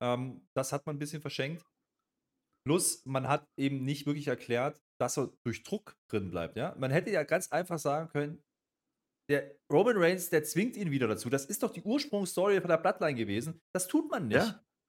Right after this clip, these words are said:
Speaker 1: Und deswegen ist es einfach
Speaker 2: Man
Speaker 1: verschenkt.
Speaker 2: hat einen tollen
Speaker 1: Es
Speaker 2: Aufbau, tolle Story und die cancelt man jetzt einfach, weil wir wollen dieses Tag-Team-Match haben in
Speaker 1: Ja,
Speaker 2: drei, vier,
Speaker 1: ja, ja.
Speaker 2: fünf Wochen.
Speaker 1: Genau,
Speaker 2: Das
Speaker 1: das
Speaker 2: ist
Speaker 1: ist es.
Speaker 2: schade.
Speaker 1: Und, äh, das, äh, ist ähnlich wie mit dem Aufbau um den I-C-Title. Am Ende, auf dem Papier, ist es ein sehr, sehr ordentliches Match. Gar keine Frage. Und das wird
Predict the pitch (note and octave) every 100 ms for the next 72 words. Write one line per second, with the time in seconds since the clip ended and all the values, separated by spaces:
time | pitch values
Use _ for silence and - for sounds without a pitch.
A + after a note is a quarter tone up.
0 | _ D3 F3+ G#3 F3+ E3+ - - E3 D#3
1 | F#3 A3+ C4 A3 C4 C4+ - C4 - A#3
2 | - A#3+ A#3 A#3+ A#3+ C#4 A3+ G3+ - B3+
3 | D#4+ A#3 G#3+ G#3+ - G#3 A3+ G#3 E3 G#3+
4 | G3+ E3+ G#3 G3+ G3 G3+ A3+ - B2 F2+
5 | - D#2+ D#2+ D2+ - _ - C3+ A2+ G#2
6 | - C#3+ A2 E2+ D#2 - - _ _ _
7 | _ D3 C#3 C#3+ D3+ D#3 F3 F3 - -
8 | _ _ C#3+ C#3 B2+ C3+ C#3+ - - -
9 | E2 - D3 - - C#3 F3 G3+ G3 -
10 | D#3+ D3+ C3 B2 C#3 C3+ G#2+ B2 G#2 G#2+
11 | - E3 E3 D#3 E3 - A#2+ B2+ A3 A3+
12 | - - G2+ - G3 - B2 - G#2+ -
13 | C#3+ C3+ G2 B2 A2+ G#2+ F#2+ - A2+ B2+
14 | A2+ - F#2 F2+ F2 G#2 G2+ C3